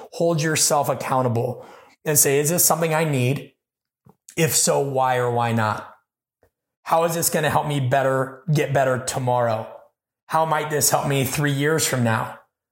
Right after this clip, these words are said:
How might this help me five years from now?" And then lay out, lay it out.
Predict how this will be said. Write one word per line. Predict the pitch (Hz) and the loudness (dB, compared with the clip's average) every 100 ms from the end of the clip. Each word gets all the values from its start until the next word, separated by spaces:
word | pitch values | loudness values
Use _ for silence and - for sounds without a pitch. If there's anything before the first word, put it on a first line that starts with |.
| _ _ - | _ _ -2
How | 165 | 0
might | 165 160 151 | 0 0 0
this | 151 - | 0 2
help | 151 143 | 0 0
me | 135 | -6
five | - 147 143 | -2 0 0
years | 135 120 - | -2 -2 0
from | 131 | 0
now?" | 120 127 - - _ _ - | 0 0 -4 -10 _ _ -2
And | 160 | 0
then | 160 147 | 2 0
lay | 147 151 | 2 2
out, | 143 123 - - - | 2 0 -4 -16 -8
lay | 160 151 | -2 0
it | 143 | 2
out. | 135 - - | 0 -2 -10